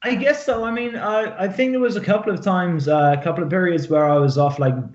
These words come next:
for injury, but I think that was around sort of, like, three, yeah, two, three months that I might have been at home. Um, gosh, how long have we been in lockdown now? It's what, like,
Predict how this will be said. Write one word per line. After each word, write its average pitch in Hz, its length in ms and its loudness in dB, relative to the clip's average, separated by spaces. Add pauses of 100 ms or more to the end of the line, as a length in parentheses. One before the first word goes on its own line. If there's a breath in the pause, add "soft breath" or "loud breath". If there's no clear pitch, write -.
for 143 220 2
injury, 151 380 4
but 135 220 2
I 135 120 2
think 160 220 0
that 175 100 -2
was 165 140 -2
around 156 260 2
sort 139 160 0
of, 127 40 -8
like, 131 260 2
three, 143 420 0 (180)
yeah, 143 220 4
two, 156 240 2
three 147 220 0
months 143 280 2
that 160 100 -2
I 165 60 -6
might 180 140 -2
have 180 120 -4
been 190 140 0
at 165 80 -2
home. 208 440 2 (360 loud breath)
Um, 143 760 6 (240)
gosh, 156 260 4
how 160 160 2
long 180 140 2
have 156 140 -2
we 160 120 0
been 151 180 0
in 147 100 2
lockdown 147 460 4
now? 139 260 2
It's - 160 -8
what, 123 180 0
like, 107 220 -4